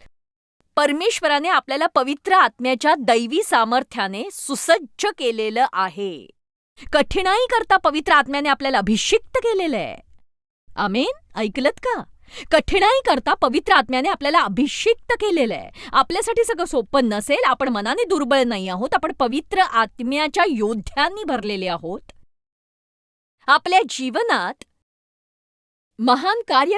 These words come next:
करण्याची क्षमता आपल्यात देवाच्या सामर्थ्याने येते.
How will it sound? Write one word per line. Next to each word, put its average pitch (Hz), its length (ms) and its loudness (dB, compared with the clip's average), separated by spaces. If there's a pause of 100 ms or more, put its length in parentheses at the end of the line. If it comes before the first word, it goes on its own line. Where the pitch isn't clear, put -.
करण्याची 294 460 -2
क्षमता 254 560 -2
आपल्यात 240 840 -2 (840)
देवाच्या 220 500 0
सामर्थ्याने 392 540 -2
येते. - 240 -8